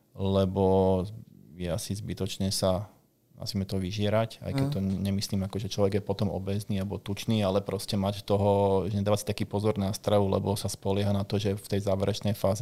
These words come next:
Speaker 1: fakt pritlačí, a čo je potom asi zbytočne vysoký stres nielen na organi-, organizmus, ale aj na toto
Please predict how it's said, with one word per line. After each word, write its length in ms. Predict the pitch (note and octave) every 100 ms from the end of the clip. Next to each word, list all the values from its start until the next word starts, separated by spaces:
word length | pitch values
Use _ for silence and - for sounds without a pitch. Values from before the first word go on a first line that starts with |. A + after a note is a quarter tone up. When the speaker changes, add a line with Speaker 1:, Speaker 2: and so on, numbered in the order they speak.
| F#2+
Speaker 1:
fakt 240 | G2+ G2
pritlačí, 640 | - G2 G#2+ G2+ - G#2+ - - - - -
a 80 | G2
čo 160 | - G#2
je 40 |
potom 340 | G#2+ G#2+ G#2+ G#2 G2+
asi 240 | - G#2+ G2+ G2 F#2+ F#2+
zbytočne 480 | G#2 G2+ G#2+ - G2+
vysoký 480 | G2 F#2+ G#2 - F#2+
stres 480 | - - G#2 G2
nielen 320 | G2+ G2+ G2+ F#2+
na 80 |
organi-, 400 | G2 G2+ G2+ G2+
organizmus, 640 | G2+ G2 G#2+ G#2+ - G#2+ E2+
ale 240 | G2+ G2+
aj 40 | G2+
na 100 | G2
toto 480 | F#2 - G#3 G2